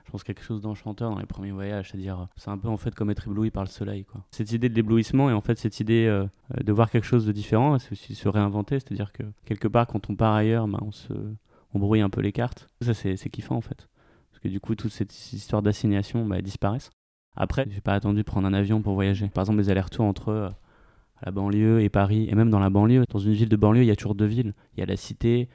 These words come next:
il y a la banlieue pavillonnaire. Dans la cité même, il y a plusieurs mondes. Pour moi, le voyage, il était là. Et en fait, c'est juste que c'est comme si j'avais envie d'aller à la source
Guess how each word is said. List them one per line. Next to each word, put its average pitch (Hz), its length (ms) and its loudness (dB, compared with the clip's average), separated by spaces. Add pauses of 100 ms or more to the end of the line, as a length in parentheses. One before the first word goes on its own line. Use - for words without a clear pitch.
(160)
il - 80 -8
y 104 40 -2
a - 20 0
la 101 80 2
banlieue 101 240 2
pavillonnaire. 107 760 0 (440)
Dans 107 180 4
la 107 120 6
cité - 300 2
même, 110 180 6
il 101 40 4
y 95 40 2
a - 20 0
plusieurs 101 360 0
mondes. 120 260 2 (240)
Pour - 100 -12
moi, 104 120 -2
le 98 60 -2
voyage, 98 260 0
il 92 40 -6
était 98 200 -2
là. 110 160 0
Et - 20 0
en 95 80 -2
fait, - 140 -8
c'est - 80 -2
juste 110 120 -2
que - 120 -12
c'est - 80 -12
comme 104 160 -2
si - 120 -6
j'avais 104 200 0
envie 101 180 -2
d'aller 107 300 -2
à 110 80 -2
la - 80 -4
source - 300 -12